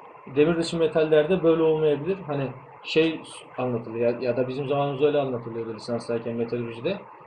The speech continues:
E, bir metalin sıvısının cürufunda kendisinin dışındaki oksitler bulunur. Ay, o genel değil. Demir çelikte genellikle böyle oluyor. Demir dışında,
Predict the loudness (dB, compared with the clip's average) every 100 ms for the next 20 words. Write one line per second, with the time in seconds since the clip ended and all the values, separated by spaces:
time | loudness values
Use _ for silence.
0 | -14 -2 0 2 0 -2 -2 2 4 4
1 | 2 0 -2 -2 -2 -6 -4 -4 -4 -4
2 | -4 -2 -2 -2 -8 -8 -4 -2 0 0
3 | -2 -2 0 0 -4 -6 -8 -12 -20 -4
4 | 0 2 4 4 4 4 0 0 0 0
5 | 0 0 0 2 0 2 0 0 0 0
6 | 0 0 2 0 0 2 2 2 0 -4
7 | -2 -2 -4